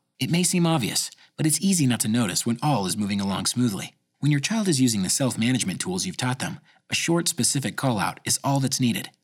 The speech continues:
"I noticed when you got angry, you told me about it, and we took some deep breaths together. Yes, excellent." Recognize small steps along the way. Don't wait for the big accomplishments. Remember that your recognition can work as a tool to promote more positive behaviors. Find small ways your child is making an effort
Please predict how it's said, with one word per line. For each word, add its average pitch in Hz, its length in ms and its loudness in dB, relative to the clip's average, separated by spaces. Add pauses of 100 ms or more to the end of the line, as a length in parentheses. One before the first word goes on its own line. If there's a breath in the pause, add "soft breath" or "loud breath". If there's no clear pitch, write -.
(140)
"I 135 80 0
noticed 170 300 2
when 170 80 4
you 160 60 4
got 147 180 2
angry, 135 400 0
you 110 100 -6
told 143 240 0
me 113 100 2
about 87 280 -2
it, - 100 -12 (200)
and 110 80 -2
we 101 60 0
took 127 180 -2
some 95 140 0
deep 131 220 2
breaths 117 240 0
together. 82 420 -8 (160)
Yes, 113 540 -2 (180)
excellent." 131 440 -4 (680)
Recognize 160 540 2
small 143 200 2
steps 117 340 0
along 95 200 0
the 95 80 0
way. 101 320 -2 (400 soft breath)
Don't 185 200 0
wait 185 180 2
for 113 100 -6
the 98 80 -2
big 98 140 0
accomplishments. - 680 -4 (440 soft breath)
Remember 180 360 4
that 127 140 0
your 139 160 2
recognition 120 640 0
can 107 140 -4
work 143 260 -2
as 135 100 0
a 123 60 -2
tool 135 320 0
to - 160 -4
promote 156 300 0
more 156 180 0
positive 127 400 0
behaviors. 95 560 -4 (320 loud breath)
Find 110 240 0
small 160 260 2
ways 139 240 2
your 90 100 -6
child 104 240 -2
is 101 100 -2
making 104 300 -2
an 101 60 0
effort 123 300 -4